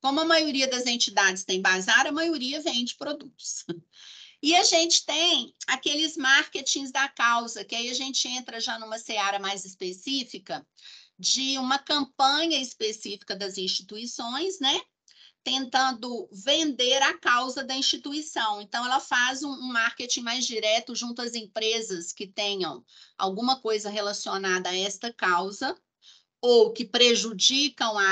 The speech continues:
área que essa causa, é, defende. E aí, vocês fazem,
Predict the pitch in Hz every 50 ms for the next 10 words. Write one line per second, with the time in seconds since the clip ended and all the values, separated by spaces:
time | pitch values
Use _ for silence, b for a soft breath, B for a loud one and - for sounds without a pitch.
0 | 196 190 185 180 180 175 175 175 180 185 190 190 - 175 180 - - 190 180 180
1 | 175 175 170 156 - 165 143 135 - _ _ _ _ _ _ _ - - _ -
2 | 180 175 170 165 165 160 160 165 208 214 214 - - 214 190 185 185 196 214 240
3 | - - - - _ _ _ _ _ _ _ _ _ - - 247 262 262 269 262
4 | 240 233 240 247 262 277 269 - - - - 254 247 247 - - 214 220 214 233
5 | 233